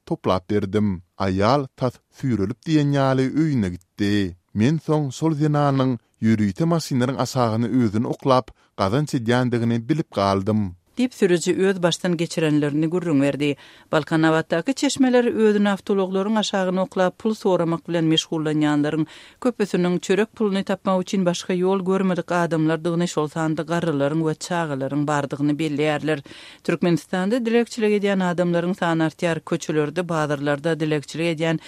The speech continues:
Speaker 2: şeýlede öýme öý aýlanyp köne egin eşikleri, öý goşlaryny, okuw esbaplaryny we iýmit soraýanlaryň arasynda dürli ýaşly şol sanda ýaş çagaly zenanlar we gartaşan adamlar bar.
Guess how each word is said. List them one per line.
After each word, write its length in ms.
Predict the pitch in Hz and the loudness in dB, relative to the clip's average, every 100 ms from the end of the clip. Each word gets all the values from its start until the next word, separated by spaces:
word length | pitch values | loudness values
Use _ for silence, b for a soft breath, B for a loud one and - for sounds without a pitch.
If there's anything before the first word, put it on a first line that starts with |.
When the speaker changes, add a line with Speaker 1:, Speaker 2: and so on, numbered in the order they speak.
| B B | B B
Speaker 2:
şeýlede 440 | - - 196 196 208 | -4 2 2 4 4
öýme 320 | 196 185 180 | 4 4 2
öý 240 | 175 190 | 2 2
aýlanyp 440 | - 185 175 180 - | 2 0 0 -2 -2
köne 300 | - 170 170 | -2 0 0
egin 280 | 170 175 175 | 0 -2 0
eşikleri, 560 | 170 - - 160 160 | -2 -4 -2 0 0
öý 160 | 160 185 190 | 0 0 2
goşlaryny, 560 | 165 - 156 143 160 | -2 -2 -6 0 2
okuw 320 | 151 160 185 175 | 2 0 -2 -2
esbaplaryny 640 | - 151 143 147 139 160 | -2 -4 -2 -4 -2 0
we 140 | 160 151 B B B | 0 0 B B B
iýmit 340 | - 196 180 - | -2 0 0 -2
soraýanlaryň 720 | 196 160 151 143 143 143 156 | 0 0 0 0 2 2 2
arasynda 540 | 156 147 147 165 165 | 2 0 -2 -2 -2
dürli 240 | 151 135 143 156 | -2 -2 0 0
ýaşly 320 | 139 - 151 | -2 -4 -10
şol 200 | - 143 | -6 -6
sanda 460 | 135 147 147 156 151 B B B | -4 -2 -2 -2 -4 B B B
ýaş 240 | 190 190 175 | -4 -4 -4
çagaly 440 | - 160 147 143 | -2 -2 -2 -2
zenanlar 480 | 147 156 151 135 139 | 0 2 2 2 0
we 180 | - 143 | 0 -2
gartaşan 500 | 135 151 - 139 151 | -2 -4 -4 -6 -4
adamlar 520 | 131 165 147 147 147 | -2 -2 0 0 0
bar. 220 | 156 165 | 0 -2